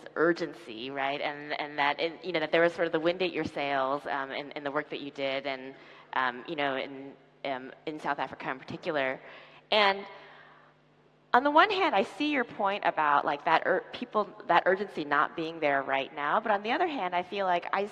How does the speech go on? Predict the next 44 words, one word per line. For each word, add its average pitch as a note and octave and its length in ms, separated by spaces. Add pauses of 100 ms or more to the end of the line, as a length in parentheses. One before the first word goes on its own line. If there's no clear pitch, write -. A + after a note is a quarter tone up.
see G#3+ 120
lots G#3 320
of B3+ 100
people G3 280
that E3 120
actually F3 220
do C#4 180
have F3 180
a D3+ 60
deep D3+ 240
sense D3 200
of C3+ 60
urgency C#3 640
and, C#3+ 380
and C#3+ 340 (300)
uncertainty E3 680
about C#3+ 260
the C#3+ 80
moment C#3+ 300
that C3+ 160
we're A#2 60
in. D#3+ 120
I C#3 60
think E3 180
a D#3 40
lot D#3 200
of - 60
people - 240
are C#3+ 60
here D3+ 460 (240)
today E3+ 400
feeling C#3 360
uncertainty D#3 720
about C3+ 280
where C#3 160
democracy C#3 600
is C3+ 80
going, C3+ 400 (480)
um, D3 140
all D3 220
over D3 200
the C#3+ 140
world. C3 480
Um, C#3 340